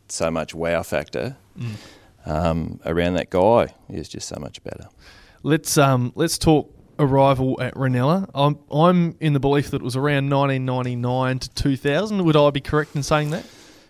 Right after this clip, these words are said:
Speaker 1: Yeah, so it was the third of July, I think it
Speaker 2: Wow.
Speaker 1: was.
Speaker 2: You've got the exact day for me.
Speaker 1: Yeah, of nineteen ninety-nine.
Speaker 2: Wow.
Speaker 1: Um,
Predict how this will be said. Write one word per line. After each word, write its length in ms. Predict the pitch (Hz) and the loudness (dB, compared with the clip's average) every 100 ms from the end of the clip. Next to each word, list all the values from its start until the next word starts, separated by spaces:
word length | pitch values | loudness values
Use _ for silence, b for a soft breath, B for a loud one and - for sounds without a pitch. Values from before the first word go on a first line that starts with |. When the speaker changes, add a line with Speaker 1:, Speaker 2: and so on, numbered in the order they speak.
| B _ | B _
Speaker 1:
Yeah, 360 | - 113 110 117 | -4 0 2 0
so 260 | 98 101 98 | -2 -6 -8
it 100 | - | -8
was 360 | 110 101 - | -10 -10 -8
the 260 | 107 104 101 | -2 0 0
third 480 | - - 120 117 107 | -4 -2 2 4 4
of 100 | 98 | 2
July, 1160 | 113 113 110 110 110 110 110 104 101 123 170 110 | 2 4 4 4 4 4 6 6 6 6 8 6
I 40 | |
think 200 | 113 107 | 6 6
it 40 | |
Speaker 2:
Wow. 180 | 82 104 | 6 6
Speaker 1:
was. 240 | 247 - - | 4 0 -6
Speaker 2:
You've 120 | 220 | -2
got 120 | 202 135 | 0 0
the 100 | 123 | -2
exact 320 | - 120 82 | -2 -4 -2
day 200 | 135 285 | 0 0
for 200 | - 117 | 0 -2
me. 140 | 104 - - - | -4 -12 -14 -2
Speaker 1:
Yeah, 500 | 101 104 135 175 113 | 4 6 6 4 2
of 100 | 98 | 4
nineteen 420 | 104 104 101 104 | 6 6 6 6
ninety-nine. 680 | 104 104 101 101 123 165 208 | 8 8 6 6 6 4 2
Speaker 2:
Wow. 380 | 180 110 107 107 | 0 4 6 6
Speaker 1:
Um, 280 | 107 107 | 4 0